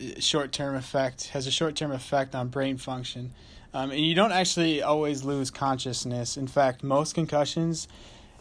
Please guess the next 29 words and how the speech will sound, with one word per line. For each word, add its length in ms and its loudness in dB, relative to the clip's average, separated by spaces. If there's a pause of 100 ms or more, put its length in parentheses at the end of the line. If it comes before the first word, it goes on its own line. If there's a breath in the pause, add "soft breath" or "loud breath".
(140 loud breath)
um, 280 0
and 80 0
athletes 520 2
that 200 2
athletes 380 0
have 260 4
do 120 0
not, 420 2 (220)
they 120 0
do 100 -2
not 300 0
lose 180 -2
consciousness. 760 -6
Um, 160 -6
some 140 0
symptoms 520 4
that, 240 6 (160)
that 160 4
we 80 -2
see 260 0
with 400 -4
s-, 320 -8
concussions 600 2
are 120 2
headaches, 720 0 (120)
the 180 -2
ears 280 0
ring, 460 -2 (400 loud breath)
confusion, 920 0